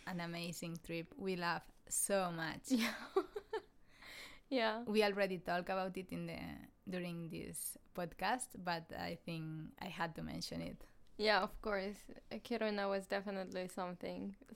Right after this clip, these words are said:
Speaker 1: So much fun, so many activities, so much of everything. It was magical, especially
Speaker 2: Mm-hmm.
Speaker 1: the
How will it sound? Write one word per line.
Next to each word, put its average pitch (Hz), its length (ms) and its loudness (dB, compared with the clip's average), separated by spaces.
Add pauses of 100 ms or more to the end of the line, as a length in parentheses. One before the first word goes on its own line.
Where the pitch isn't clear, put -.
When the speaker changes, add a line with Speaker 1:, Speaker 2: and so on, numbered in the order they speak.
(120)
Speaker 1:
So 240 120 4
much 208 220 2
fun, 196 420 0
so - 180 -2
many 202 200 2
activities, 190 840 -2 (380)
so - 140 2
much 220 240 4
of 196 160 -10
everything. 196 720 2
It 202 100 2
was 226 340 4
magical, 214 840 2 (140)
especially 226 500 6
Speaker 2:
Mm-hmm. 202 80 6
Speaker 1:
the 196 200 8